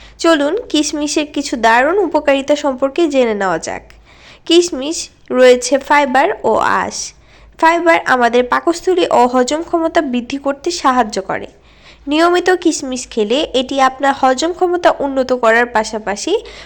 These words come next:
কোষ্ঠকাঠিন্য দূর করতেও সাহায্য করে। আয়রন সমৃদ্ধ খাবার হলো কিশমিশ। এটি আমাদের শরীরের রক্ত স্বল্পতা দূর করতে সাহায্য করে, সেই সাথে রক্তের হিমোগ্লোবিনের মাত্রা বাড়াতেও কিশমিশ দারুণ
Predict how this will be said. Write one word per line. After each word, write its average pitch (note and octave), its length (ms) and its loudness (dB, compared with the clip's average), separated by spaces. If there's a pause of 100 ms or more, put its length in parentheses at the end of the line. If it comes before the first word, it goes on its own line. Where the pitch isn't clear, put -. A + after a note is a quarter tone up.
(120)
কোষ্ঠকাঠিন্য E4+ 600 0 (120)
দূর B3 200 -2
করতেও A#3 340 0 (120)
সাহায্য A#3 340 0 (120)
করে। - 180 -8 (680)
আয়রন E4+ 260 4 (100)
সমৃদ্ধ B3+ 400 0 (180)
খাবার A#3+ 280 2 (100)
হলো A#3 200 2 (200)
কিশমিশ। C#4+ 480 -4 (580)
এটি D4+ 140 2 (140)
আমাদের D4+ 340 4 (160)
শরীরের B3 480 2 (100)
রক্ত C#4 220 -2 (100)
স্বল্পতা F4 500 0
দূর B3 200 -2
করতে G#3 240 -4 (120)
সাহায্য A3+ 320 -2 (140)
করে, G#3+ 200 2 (480)
সেই E4+ 260 4
সাথে C#4+ 260 2 (180)
রক্তের A3 400 2
হিমোগ্লোবিনের D#4+ 840 0
মাত্রা A3 260 0 (100)
বাড়াতেও A#3+ 420 2 (120)
কিশমিশ D4 380 -8 (160)
দারুণ A#3 260 2